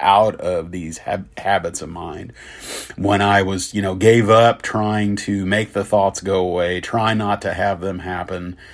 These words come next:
uh, try to only react and respond in ways that I thought were optimal,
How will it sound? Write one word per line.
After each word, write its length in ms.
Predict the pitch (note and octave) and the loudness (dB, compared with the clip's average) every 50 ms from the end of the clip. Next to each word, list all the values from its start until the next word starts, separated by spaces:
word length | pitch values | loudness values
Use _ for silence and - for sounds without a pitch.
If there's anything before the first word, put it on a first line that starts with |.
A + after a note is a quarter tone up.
| - - - - - - | -20 -20 -20 -20 -12 -10
uh, 340 | - - F#2 F2 D#2+ D#2+ E2+ - | -8 -8 -8 -8 -8 -10 -10 -8
try 400 | - - - A2+ A2+ A#2 A2+ A2+ | -8 -6 0 2 2 4 2 2
to 140 | - C3 F2 | 0 -2 -2
only 320 | G2+ G#2+ A2+ A2 G#2+ G#2 | -2 -2 -2 -2 -2 -2
react 500 | G2+ G2+ G2+ F#2+ G2 G#2 G#2+ A2 A2 - | -2 -2 -2 0 0 2 2 0 0 -4
and 160 | G#2 G2 F#2+ | -6 -6 -6
respond 500 | F2+ F#2 - - G#2 G#2 G#2 G2+ G#2 G2+ | -6 -6 -6 -4 -2 -2 -2 -2 -2 -4
in 140 | G2 F#2+ F#2+ | -4 -4 -4
ways 380 | F#2+ G2 G2 G2+ G2+ G2+ F#2+ F2 | -4 -4 -2 -2 -4 -4 -6 -6
that 160 | F2+ F#2 F#2 | -6 -4 -2
I 120 | F#2+ G2 | -2 -2
thought 360 | G2 - - G2+ G2+ F#2+ - - | -2 0 2 2 2 2 0 -2
were 240 | F2 F#2 - - - | -6 -6 -6 -4 -2
optimal, 760 | - G#2+ A#2 A#2+ - - - - D2+ - - - C#2+ F#2+ - | 0 2 2 2 0 -2 -6 -8 -6 -6 -8 -10 -10 -10 -12